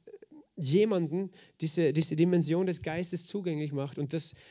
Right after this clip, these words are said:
das setzt immer etwas Übernatürliches frei. Und es, es bewirkt in uns auch eine Vision, einen Hunger.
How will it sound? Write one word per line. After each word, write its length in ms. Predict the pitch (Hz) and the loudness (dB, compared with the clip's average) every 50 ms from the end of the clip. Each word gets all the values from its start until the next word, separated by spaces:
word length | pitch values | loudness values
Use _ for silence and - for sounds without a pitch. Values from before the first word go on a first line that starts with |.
| - _ | -10 _
das 200 | - 147 139 - | -4 -4 -4 -4
setzt 260 | - 175 180 175 - - | -4 -6 -6 -6 -6 -6
immer 180 | 180 185 170 | -2 0 0
etwas 200 | 165 151 151 139 | -2 -2 -2 -4
Übernatürliches 680 | 160 180 170 165 160 151 151 160 160 151 151 151 143 139 | -2 -2 -2 -2 -4 -4 -4 -4 -4 -2 -2 -4 -4 -6
frei. 280 | - - 147 151 147 | -8 -8 -6 -4 -2
Und 100 | 147 135 | -2 -2
es, 140 | 135 135 - - | -2 -4 -6 -6
es 160 | - 160 135 - | -4 -4 -4 -2
bewirkt 360 | - 151 147 190 190 180 - | -2 -2 0 0 0 0 -2
in 100 | 170 165 | -2 -2
uns 160 | 170 180 170 | -2 -2 -2
auch 120 | 170 165 151 | -2 -2 -2
eine 220 | 170 160 156 135 | -2 -2 -2 -2
Vision, 420 | 135 143 131 123 143 156 180 175 147 | -2 -2 -2 -2 -2 -2 -2 -2 -4
einen 260 | 139 135 131 - - | -4 -4 -6 -6 -8
Hunger. 260 | - 196 - - 147 | -8 -10 -10 -10 -14